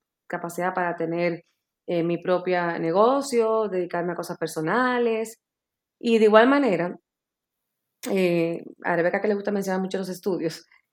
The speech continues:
eh, mencionaban en, en otros estudios que, que aparentemente también, este, eh, como yo comentaba al inicio, como este concepto surge después de la, mm, eh, post-pandemia, eh, muchas ve-,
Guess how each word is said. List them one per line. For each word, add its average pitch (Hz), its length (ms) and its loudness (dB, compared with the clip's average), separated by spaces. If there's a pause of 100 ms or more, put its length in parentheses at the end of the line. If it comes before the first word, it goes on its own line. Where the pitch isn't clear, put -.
(160)
eh, 190 160 2
mencionaban 208 720 2
en, 202 300 -2
en 180 180 -2
otros 202 260 0
estudios 165 600 -4 (600)
que, 190 640 2
que 214 80 4
aparentemente 277 600 2
también, 180 520 -2 (640)
este, 240 800 2
eh, 202 100 -8
como 202 160 -4
yo 214 140 2
comentaba 262 340 2
al 247 80 4
inicio, 160 640 -2 (400)
como 208 240 2
este 233 160 2
concepto 269 400 0
surge 190 440 0
después 185 360 -2
de 220 60 -2
la, 202 240 -2 (140)
mm, 185 280 -6
eh, 175 260 0
post-pandemia, 214 840 0 (720)
eh, 180 640 0
muchas 202 400 -4
ve-, 233 220 0